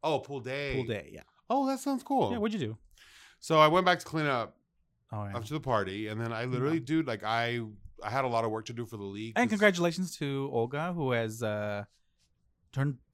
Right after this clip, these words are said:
Speaker 2: turned, uh, I'm not gonna say her age, but she had a birthday.
Speaker 1: She had a
Speaker 2: And she
Speaker 1: birthday.
Speaker 2: was celebrating, uh,
Speaker 1: Yeah.
Speaker 2: thirty years in business.
Speaker 1: Thirty years in business. And that's one of the things that I thought that was really cool. Like, I
Speaker 2: Mm-hmm.
Speaker 1: was so excited to be able to celebrate that. I, I, like, I've said it, like, you know, in my speech then and, like, on the invite,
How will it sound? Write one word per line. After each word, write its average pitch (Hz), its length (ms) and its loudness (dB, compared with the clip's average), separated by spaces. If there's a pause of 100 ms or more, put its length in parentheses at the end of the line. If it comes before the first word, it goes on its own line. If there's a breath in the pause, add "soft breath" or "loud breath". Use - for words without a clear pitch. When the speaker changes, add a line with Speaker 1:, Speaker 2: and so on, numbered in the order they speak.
(100)
Speaker 2:
turned, 135 560 -4
uh, 127 160 -4
I'm 110 160 -4
not 104 140 -4
gonna 117 100 -2
say 110 160 -4
her 117 140 -4
age, 104 320 -6
but 110 100 -8
she 110 180 -8
had 110 180 -8
a 135 40 -8
birthday. 170 640 -2
Speaker 1:
She 139 120 -8
had 117 100 -4
a - 20 -2
Speaker 2:
And 226 180 8
she 233 60 2
Speaker 1:
birthday. 233 60 4
Speaker 2:
was 196 100 6
celebrating, 151 680 4
uh, - 80 -18
Speaker 1:
Yeah. 120 280 2
Speaker 2:
thirty 139 260 0
years 123 400 0
in 120 140 -4
business. 110 480 -6
Speaker 1:
Thirty 127 160 0
years 147 160 0
in 143 80 -2
business. 120 480 -2
And 117 140 -4
that's 143 200 0
one 226 120 0
of 220 80 -2
the 180 40 -4
things 165 120 -2
that 143 100 2
I 131 40 2
thought 151 280 2
that 147 80 0
was 127 140 0
really 123 180 -2
cool. 110 300 -4
Like, 104 220 -4
I 101 100 -2
Speaker 2:
Mm-hmm. 104 80 -2
Speaker 1:
was 104 140 -4
so 135 120 -4
excited 127 280 -6
to 101 60 -12
be 113 60 -6
able 110 100 -4
to - 40 -14
celebrate 98 320 -8
that. 95 280 -8 (880 soft breath)
I, - 280 -8
I, - 40 -2
like, 123 180 -2
I've 139 160 -2
said 165 160 0
it, 147 100 0
like, 120 160 -2
you 113 60 -4
know, 107 160 -2
in 101 80 -6
my 101 140 -6
speech 117 320 -14
then 104 340 -6
and, 95 140 -8
like, 90 180 -12
on 92 140 -10
the 98 120 -10
invite, 95 480 -8